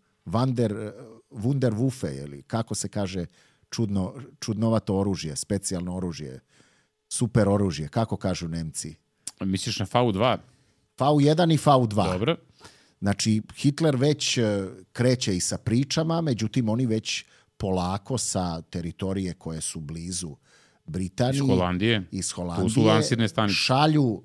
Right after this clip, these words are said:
Speaker 1: šalju, V U jedan je u stvari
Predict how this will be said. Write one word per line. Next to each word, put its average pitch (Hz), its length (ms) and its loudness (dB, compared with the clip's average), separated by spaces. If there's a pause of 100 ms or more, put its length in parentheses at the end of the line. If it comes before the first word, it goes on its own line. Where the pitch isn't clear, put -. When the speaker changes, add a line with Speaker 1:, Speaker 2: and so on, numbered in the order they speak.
Speaker 1:
šalju, 117 680 0 (800)
V 185 120 -2
U 165 100 0
jedan 151 320 2
je 170 80 -2
u 156 60 -2
stvari 160 360 -2